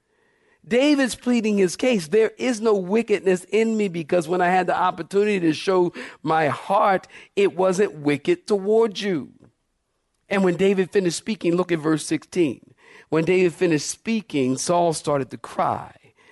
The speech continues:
Now listen, there's a risk to reconciliation. This is why I titled the sermon. There is a risk to reconciliation, and David knows that. When David stepped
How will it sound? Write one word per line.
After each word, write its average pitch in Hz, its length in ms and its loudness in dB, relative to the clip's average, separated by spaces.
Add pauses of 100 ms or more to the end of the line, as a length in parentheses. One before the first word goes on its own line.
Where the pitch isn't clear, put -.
(160)
Now 143 120 2
listen, 135 580 -2 (560)
there's 208 720 0 (120)
a 143 140 0
risk 147 760 -2 (360)
to 131 460 0
reconciliation. 156 1300 -4 (680)
This 165 180 -6
is 127 80 -16
why 117 160 -2
I 104 40 -4
titled 101 340 -10
the - 100 -20
sermon. - 360 -18 (1700)
There 180 160 2
is 170 120 0
a 165 80 4
risk 226 540 0 (180)
to 185 120 -4
reconciliation, 185 1160 0
and 139 200 -2
David 180 360 2
knows 151 340 -2
that. - 260 -10 (840)
When 160 320 -2
David 277 400 2
stepped - 420 -2